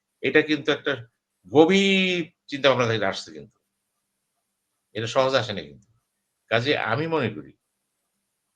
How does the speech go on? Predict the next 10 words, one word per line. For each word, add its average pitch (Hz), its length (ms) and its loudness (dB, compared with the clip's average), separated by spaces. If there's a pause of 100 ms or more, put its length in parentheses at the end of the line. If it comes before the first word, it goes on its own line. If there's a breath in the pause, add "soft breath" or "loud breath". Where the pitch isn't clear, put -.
(160)
নির্বাচন 143 580 2
নিয়ে 139 180 -2
যা 120 140 4
ভাবতে, 107 280 -4
যারা 113 160 2
ভাবতেছেন, 107 460 -6 (140)
কালকে 117 280 0
নির্বাচন 120 300 -2
হয়েছে, 123 260 -4
পরশুদিন 123 360 -10